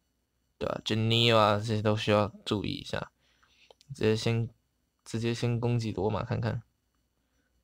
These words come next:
对吧？反正我们就先确保周边他们没有办法支援彼此，把罗马城孤立。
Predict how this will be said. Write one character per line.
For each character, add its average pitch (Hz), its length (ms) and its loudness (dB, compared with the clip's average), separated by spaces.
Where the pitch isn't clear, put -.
对 - 120 -6
吧？ - 100 -8
反 110 100 4
正 120 120 6
我 - 0 -
们 120 80 4
就 120 40 6
先 117 240 4
确 123 220 6
保 104 160 6
周 113 240 6
边 117 460 2
他 - 100 2
们 113 140 4
没 110 80 2
有 107 80 4
办 110 100 4
法 104 100 2
支 110 240 -6
援 110 220 0
彼 98 160 -4
此， 117 240 -4
把 110 120 2
罗 113 140 6
马 123 140 6
城 110 180 2
孤 127 220 4
立。 135 260 4